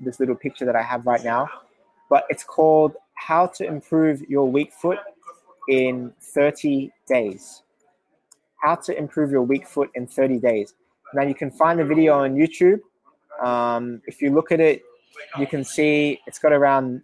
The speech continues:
eighty-eight thousand views as we speak right now. So you can give that a watch too and, and see how you go, uh, go with that. Um,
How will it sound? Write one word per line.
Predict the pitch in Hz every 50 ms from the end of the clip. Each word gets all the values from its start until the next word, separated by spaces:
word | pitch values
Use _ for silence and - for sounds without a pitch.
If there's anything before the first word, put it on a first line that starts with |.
| - - -
eighty-eight | 147 151 - - 151 - - 147 151 - -
thousand | - 139 139 143 139 139 131 127
views | 127 139 147 165 175 170
as | - 104 131 127 -
we | 127 127 123 123 120 _ _ _ _ _ _ _ _
speak | - - - 147 151 147 -
right | 156 156 156 151
now. | 160 160 170 196 208 - _ _ _ _ _ - _ _ _ _ _ _ _ _ _ _ _ _ _ _ _ _ _ _ _ _ _ _ _ _ _ _ _ _ _ _ _ - - - 147 - - 165 165 - - _
So | - - - 135 131 127 123 120 117 - -
you | 135 135
can | - - 135 127
give | 120 143 127
that | 135 127 131
a | 127
watch | 123 131 127 - - - -
too | - 147 147 147 151 147 139 -
and, | 127 120 117 117 113 110 -
and | 117 120 -
see | - 139 131
how | 123 123 120
you | 117 117 110
go, | - 120 113 113 113 110 - - - - - _ _ _ _ _ _ _ _ _ -
uh, | 113 110 110 107 107 107 104 - - _ _ _ _ -
go | - 120 117 117 113 110 101 - - 104
with | 127 131 120 113
that. | 120 110 - - _ _ _ _ _ _ _ _ _ _ _ _ _ _ _ _ - -
Um, | 139 131 131 127 127 131 131 131 131 131 139 139 -